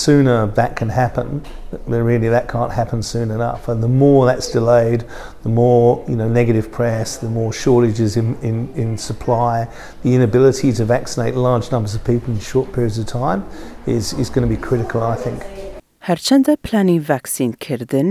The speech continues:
Speaker 2: پاشەکەوتی بەخۆوە بینیوە، هەر بەو هۆیەوە مەترسی بڵاوبوونەوەی ناکام و داخستنی ناکامی بازارەکان و بزنسەکان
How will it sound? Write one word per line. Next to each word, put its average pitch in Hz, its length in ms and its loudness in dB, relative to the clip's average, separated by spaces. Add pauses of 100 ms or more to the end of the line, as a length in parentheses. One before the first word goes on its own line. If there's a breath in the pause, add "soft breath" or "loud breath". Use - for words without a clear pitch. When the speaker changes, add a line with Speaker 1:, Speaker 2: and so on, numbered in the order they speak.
(140)
Speaker 2:
پاشەکەوتی 185 720 -2
بەخۆوە 120 480 0
بینیوە، 151 460 2 (160)
هەر 127 220 2
بەو 214 140 2 (120)
هۆیەوە 117 440 2 (300)
مەترسی 175 640 -2 (440)
بڵاوبوونەوەی 135 840 2 (100)
ناکام 190 540 0
و 175 120 2
داخستنی 190 800 -2
ناکامی 135 720 0
بازارەکان 117 760 -2
و 113 200 0 (240)
بزنسەکان 180 840 0